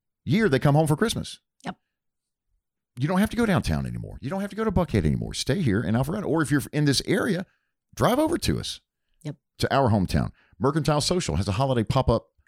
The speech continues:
Speaker 1: uh, bar in
Speaker 2: One of
Speaker 1: downtown
Speaker 2: our
Speaker 1: Alpharetta.
Speaker 2: favorite places.
Speaker 1: Seriously, love that place.
Speaker 2: <laughs>
Speaker 1: We
Speaker 2: Yes.
Speaker 1: shut that place down. I got many stories from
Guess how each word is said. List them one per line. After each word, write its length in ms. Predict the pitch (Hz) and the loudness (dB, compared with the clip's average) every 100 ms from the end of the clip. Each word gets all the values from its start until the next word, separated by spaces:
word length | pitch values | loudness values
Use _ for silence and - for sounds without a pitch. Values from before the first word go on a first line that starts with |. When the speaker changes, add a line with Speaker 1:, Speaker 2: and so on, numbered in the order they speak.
| _ _ _ _ _ _ _ | _ _ _ _ _ _ _
Speaker 1:
uh, 180 | 76 76 | -4 -2
bar 340 | 76 67 55 _ | 0 -2 -4 _
in 80 | 165 | 0
Speaker 2:
One 140 | 196 | 2
of 60 | 208 | 4
Speaker 1:
downtown 140 | 190 | 2
Speaker 2:
our 60 | - | 0
Speaker 1:
Alpharetta. 160 | - - | -2 -2
Speaker 2:
favorite 240 | 180 - | -2 -6
places. 220 | - 180 | -8 -2
Speaker 1:
Seriously, 380 | 120 95 - 62 _ _ | 0 0 0 -4 _ _
love 300 | 95 101 85 | -2 -2 -2
that 100 | 64 | -4
place. 240 | 64 - - 208 | -6 -6 -6 -6
Speaker 2:
<laughs> 180 | - - | -10 -8
Speaker 1:
We 100 | 185 | -6
Speaker 2:
Yes. 100 | 180 | -4
Speaker 1:
shut 160 | - 104 | -2 -2
that 100 | 92 | 0
place 200 | 90 - | -2 0
down. 180 | 73 67 _ | -4 -4 _
I 80 | 101 | -4
got 80 | 82 | 0
many 200 | 101 104 | 0 0
stories 300 | - 92 82 | 0 -4 -4
from 160 | 69 | -8